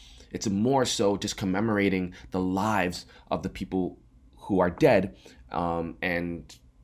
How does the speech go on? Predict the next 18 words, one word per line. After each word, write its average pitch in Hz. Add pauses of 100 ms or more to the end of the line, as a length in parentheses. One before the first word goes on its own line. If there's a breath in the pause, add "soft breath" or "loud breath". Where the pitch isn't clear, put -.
(120)
it's -
said 117
that 101
they 101
come 104
back. 104
If -
you've 110
ever 127
watched, 98 (440 loud breath)
um, 85 (160)
oh 101
shoot, 92
what's 95
the, 120 (200 loud breath)
the, 104
the 82
movie 110